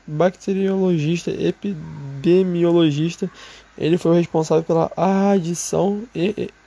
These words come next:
pela erradição da peste bubônica, da febre amarela, da varíola no país. A missão não era na-, nada fácil, e as medidas adotadas por Oswaldo Cruz foram mal recebidas pela população.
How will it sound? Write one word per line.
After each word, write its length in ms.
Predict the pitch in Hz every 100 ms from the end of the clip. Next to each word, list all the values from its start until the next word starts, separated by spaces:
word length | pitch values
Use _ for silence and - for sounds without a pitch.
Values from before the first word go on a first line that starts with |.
| -
pela 180 | 156 147
erradição 680 | 190 185 170 156 - 151
da 100 | 170
peste 300 | 160 151 147
bubônica, 600 | 170 170 147 151 151 175 - _ 262 262 _ _ - - - - _ _
da 140 | 147 147
febre 220 | 151 151
amarela, 580 | 160 170 151 151 180 - _ _
da 140 | 147 151
varíola 680 | 156 - 147 170 190 202 -
no 180 | 156 170
país. 720 | 190 165 156 151 - - - _ _ _ _ _ _ _ _ -
A 40 |
missão 240 | 165 - 165
não 100 | 165
era 140 | 165
na-, 160 | 165 165
nada 240 | 165 185
fácil, 560 | 185 - 139 135 - 156 - - -
e 80 | 151
as 80 |
medidas 380 | 156 143 147 156
adotadas 420 | 160 151 - 143
por 120 | - 147
Oswaldo 360 | 147 143 147
Cruz 240 | 151 143 139
foram 180 | 147
mal 140 | 139 143
recebidas 480 | 160 151 147 143 -
pela 120 | 151
população. 640 | 165 170 156 147 139